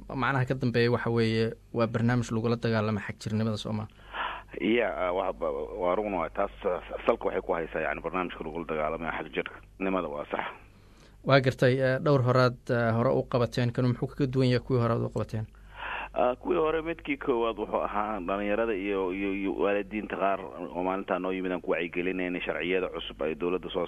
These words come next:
Speaker 2: saartay iyo, iyo in ay ogaadaan. Yacni, sharciyo badan aa jira aysan dadkayna ka war hayn. Sharciyadaas ay,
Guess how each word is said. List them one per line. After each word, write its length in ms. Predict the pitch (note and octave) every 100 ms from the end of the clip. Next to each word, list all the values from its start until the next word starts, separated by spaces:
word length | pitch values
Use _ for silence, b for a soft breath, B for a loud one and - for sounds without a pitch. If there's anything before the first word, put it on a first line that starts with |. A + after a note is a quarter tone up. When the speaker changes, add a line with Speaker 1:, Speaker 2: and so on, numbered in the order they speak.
| -
Speaker 2:
saartay 420 | D#2+ - F#2 C2+
iyo, 400 | D#2 E2+ E2 A#1 C#2+
iyo 160 | E2 - B B B B - - - - - -
in 160 | G#2 G#2+
ay 140 | G2 -
ogaadaan. 640 | G2 F#2 F2+ F2+ E2+ D#2
Yacni, 240 | D2+ E2+
sharciyo 300 | D#2 G2+ A2 A#2
badan 200 | A2+ G#2
aa 80 | F2
jira 240 | F#2 E2+
aysan 160 | E2+ F2
dadkayna 360 | G#2 - F2+ E2+
ka 80 | F#2+
war 160 | D#2
hayn. 160 | F#2+ A2
Sharciyadaas 560 | G2+ F2+ G2 F#2 E2+
ay, 160 | E2+ D#2+